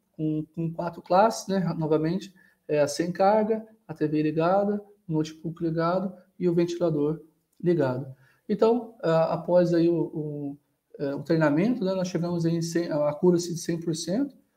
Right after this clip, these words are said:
né, então ficou bem definido. É, e aí, lembrando que a, a, a coleta de dados lá no começo foi de dois minutos, né, pra cada, pra cada classe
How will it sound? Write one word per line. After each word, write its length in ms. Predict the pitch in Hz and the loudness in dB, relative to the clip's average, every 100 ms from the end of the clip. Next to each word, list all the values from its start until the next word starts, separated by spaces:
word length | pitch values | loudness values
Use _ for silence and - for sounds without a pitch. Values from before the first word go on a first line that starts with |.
| _ - | _ -8
né, 80 | |
então 220 | 160 156 160 | -2 0 0
ficou 500 | 175 165 170 170 - - - | -2 2 2 2 -8 -10 -2
bem 100 | 160 | 0
definido. 580 | 170 175 190 233 262 - - _ _ | 0 2 2 4 2 -4 -18 _ _
É, 420 | 156 156 156 151 | 6 8 8 6
e 140 | - 190 | 4 4
aí, 180 | 185 220 | 6 4
lembrando 400 | 214 196 196 196 | 2 2 0 0
que 120 | 202 | 0
a, 120 | 196 | 0
a, 1160 | 185 170 160 156 - - - 156 147 147 143 175 | 0 -2 -2 -4 -8 -16 -8 -6 -4 -6 -8 -10
a 20 | |
coleta 280 | - 165 175 | -6 -6 -4
de 120 | 165 | -2
dados 260 | 160 156 | -2 0
lá 80 | 160 | -2
no 100 | 180 | -2
começo 400 | 180 160 156 - - | -4 -6 -6 -8 -4
foi 180 | 160 | -4
de 100 | 151 | -4
dois 280 | 151 165 175 | 0 2 2
minutos, 400 | 165 156 208 - | 2 0 -2 -2
né, 100 | 185 | -4
pra 160 | 180 156 | -2 -2
cada, 420 | - 151 151 139 - _ _ _ _ _ | 2 4 4 2 -6 _ _ _ _ _
pra 140 | - 147 | 0 4
cada 240 | 151 151 | 4 2
classe 480 | 151 165 214 214 | 4 6 6 2